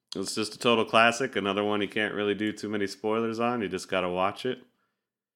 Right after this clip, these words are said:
And so with that, I come down to my last two movies. There is True Grit by the Coen brothers.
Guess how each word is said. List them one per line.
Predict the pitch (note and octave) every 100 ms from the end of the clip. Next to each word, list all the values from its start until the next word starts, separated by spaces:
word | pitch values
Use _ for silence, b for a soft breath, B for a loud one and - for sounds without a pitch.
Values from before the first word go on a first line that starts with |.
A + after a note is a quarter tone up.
| _ _ _ _ _ _ _ _ -
And | F3 F3
so | F3 F3 E3+
with | F3 D3
that, | B2+ B2
I | A#2+
come | B2+ A#2
down | G#2+ G#2 G2+ G2
to | G#2
my | G2
last | G2 G2+ G2 -
two | G#2+ G2
movies. | F#2+ G#2 G2 G2 G2+ F#2+
There | G2 F#2 F#2
is | F#2 F#2 E2 -
True | - A#2+ B2
Grit | G#2 G2+ A2 - -
by | G2
the | F#2+
Coen | - G2+ G2 F#2+
brothers. | F#2 F#2+ G#2+ C3 C3 -